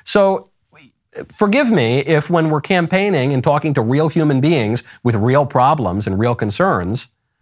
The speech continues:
we take it out of the pie in the sky for a second and say, "Oh yeah, you see that problem, that problem in your life? If you elect me, I'm gonna do my very best to fix it."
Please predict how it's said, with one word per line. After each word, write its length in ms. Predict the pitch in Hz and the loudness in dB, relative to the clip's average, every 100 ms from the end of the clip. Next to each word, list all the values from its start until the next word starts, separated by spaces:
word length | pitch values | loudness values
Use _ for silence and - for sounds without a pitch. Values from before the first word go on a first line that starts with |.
| _ _ _ - | _ _ _ -2
we 140 | 143 | 0
take 300 | 147 - 185 | 0 0 2
it 80 | 180 | 2
out 160 | 165 214 | 2 2
of 80 | 190 | 0
the 60 | |
pie 240 | 143 131 120 | 0 0 0
in 120 | 104 | -2
the 80 | 95 | -2
sky 280 | - 98 | 0 0
for 120 | 95 98 | 0 -4
a 60 | |
second 280 | - 117 120 | -2 -2 -2
and 80 | 113 | -2
say, 180 | 120 113 | 0 0
"Oh 140 | 139 | 0
yeah, 160 | 120 98 | 0 0
you 140 | 95 | -2
see 160 | - 175 | -2 2
that 240 | 151 160 | 2 0
problem, 500 | - 151 156 160 160 - _ | 2 2 2 0 -2 -6 _
that 240 | 127 151 151 | 0 0 2
problem 340 | 165 147 147 | 0 0 0
in 80 | 143 | 0
your 140 | 135 | 0
life? 320 | 131 127 131 | 2 2 0
If 100 | 101 | -2
you 140 | 113 160 | 0 2
elect 320 | 160 147 - | 2 0 0
me, 180 | 123 117 | 0 0
I'm 120 | 104 | 0
gonna 140 | 113 | 0
do 140 | 104 110 | 0 0
my 160 | 101 | 0
very 200 | 98 92 | -2 -2
best 240 | 90 87 - | -2 -4 -6
to 60 | |
fix 260 | 87 80 - | -10 -10 -12
it." 100 | - | -18